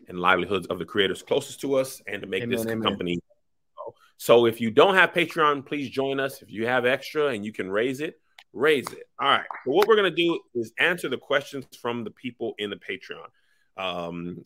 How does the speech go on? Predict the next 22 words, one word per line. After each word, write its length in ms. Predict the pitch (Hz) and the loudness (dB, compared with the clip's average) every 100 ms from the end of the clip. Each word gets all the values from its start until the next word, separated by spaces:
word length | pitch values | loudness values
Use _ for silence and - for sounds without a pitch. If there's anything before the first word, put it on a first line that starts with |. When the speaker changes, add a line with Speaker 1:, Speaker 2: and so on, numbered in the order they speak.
| - | 0
Speaker 1:
earlier 220 | 120 117 | 2 2
this 160 | 110 123 | -2 -6
week, 160 | 127 | -6
I 60 | 104 | -4
asked 340 | 92 120 - | -2 -4 -4
them 220 | 95 95 - _ _ - | -8 -8 -12 _ _ -14
to 160 | - 143 | -8 -4
throw 180 | 180 180 | 0 0
their 120 | 156 | 2
questions 400 | 135 123 110 98 | -2 -4 -6 -4
in, 180 | 101 101 | -4 -2
and 160 | 98 95 | -4 -2
they 100 | 92 | -4
did 280 | 90 131 135 | -2 -2 -2
so. 400 | - 87 87 - _ _ _ | -8 -6 -6 -10 _ _ _
The 640 | 131 131 131 127 127 120 _ _ | 0 2 4 2 0 -4 _ _
most 500 | 104 127 185 208 - | -6 2 4 4 2
common 440 | - 180 202 202 135 | -2 2 4 2 -2
question 800 | - 95 - - - 92 127 _ _ _ _ _ _ _ _ - | -4 -6 -6 -18 -10 -10 -10 _ _ _ _ _ _ _ _ -14
that 200 | 98 101 | -6 -4
I 140 | 98 90 | -4 -4
got 500 | 98 120 95 - | -4 -4 -6 -12